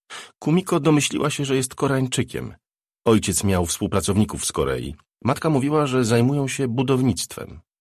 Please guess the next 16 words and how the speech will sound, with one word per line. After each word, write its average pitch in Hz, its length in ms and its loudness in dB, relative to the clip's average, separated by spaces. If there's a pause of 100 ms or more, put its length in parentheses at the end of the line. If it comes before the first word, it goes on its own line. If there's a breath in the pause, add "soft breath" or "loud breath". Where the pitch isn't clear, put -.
(340 loud breath)
Tak 120 140 0
jak 120 140 0
ten, 123 360 4 (460 loud breath)
byli 101 260 2
zwykle 90 360 0
potężni, 98 720 0
prawie 90 280 -2
tak 92 160 0
wielcy 95 320 2
jak 87 200 -2
Petal, 76 480 -4 (460 loud breath)
z 90 100 -4
okrągłymi 107 680 4
i 107 40 0
poważnymi 90 440 2
twarzami. 69 560 -4